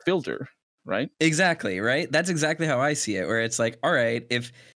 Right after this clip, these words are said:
Speaker 2: if I'm meeting a bunch of new people, or I'm, I'm around a bunch of people that chances are I'll never see again, like, am I gonna be a dick to them? No, <laughs> that's not, that's not what it is. But it's like,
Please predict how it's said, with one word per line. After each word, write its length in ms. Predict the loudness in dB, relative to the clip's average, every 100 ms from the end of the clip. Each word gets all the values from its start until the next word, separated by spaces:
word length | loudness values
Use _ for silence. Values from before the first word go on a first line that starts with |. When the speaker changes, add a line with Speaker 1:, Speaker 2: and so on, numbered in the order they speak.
| _
Speaker 2:
if 80 | 0
I'm 240 | 4 4
meeting 240 | 4 4 2
a 60 |
bunch 180 | 0 0
of 60 | 0
new 260 | 2 2
people, 300 | 2 0 0
or 100 | 0 0
I'm, 200 | -4 -4
I'm 140 | 0 0
around 280 | 0 0 0
a 20 |
bunch 160 | 0 0
of 60 |
people 240 | -2 -2 -2
that 260 | -2 -4
chances 400 | -4 -2 -2 0
are 120 | 0 0
I'll 60 |
never 260 | 0 -2 -2
see 240 | -2 0
again, 500 | 0 -2 -2 -2 -4 -4
like, 320 | -2 0 -2 -10 -20 _ _ _ _ _ _ _
am 100 | 0
I 60 | 2
gonna 140 | 2
be 100 | 0
a 40 | 0
dick 260 | -2 -2
to 100 | -2
them? 360 | -2 -2 -2 -2
No, 800 | 2 2 4 2 2 0 0 -2
<laughs> 60 | -2
that's 400 | -2 0 0 0
not, 300 | 2 2 2
that's 240 | 2 2
not 160 | 2 2
what 100 | 2
it 80 | 2
is. 240 | 0 0
But 120 | 0 0
it's 120 | 0
like, 240 | 0 0